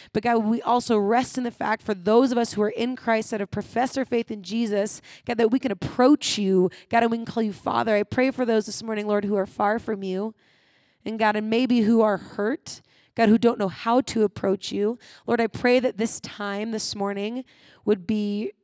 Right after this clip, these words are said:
refreshing. God, I pray that this time would be a time, maybe for the first time, that people in this room, God, know that they can approach you. Lord, in all of your holiness,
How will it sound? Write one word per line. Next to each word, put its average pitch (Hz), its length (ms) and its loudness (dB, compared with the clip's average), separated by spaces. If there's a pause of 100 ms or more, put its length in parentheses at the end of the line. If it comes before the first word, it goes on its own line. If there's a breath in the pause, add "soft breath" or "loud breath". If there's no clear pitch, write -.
(120)
refreshing. 220 640 -2
God, 254 160 2
I 220 60 2
pray 233 240 0
that 233 140 -2
this 208 180 -4
time 220 320 -4
would 226 100 -2
be 226 120 -2
a 226 40 0
time, 202 580 -6 (340 soft breath)
maybe 285 200 6
for 262 140 -2
the 202 80 -4
first - 440 0
time, 208 560 -6 (2000)
that 226 160 -2
people 262 400 0
in 233 140 -2
this 226 200 -4
room, 220 200 -2
God, 214 180 -2
know 208 380 2
that 220 180 -4
they 190 100 -4
can 185 160 -12
approach 175 400 -6
you. 180 200 -10 (1200)
Lord, 226 160 2
in 226 100 -4
all 233 240 2
of 247 100 2
your 226 120 0
holiness, 220 1080 -2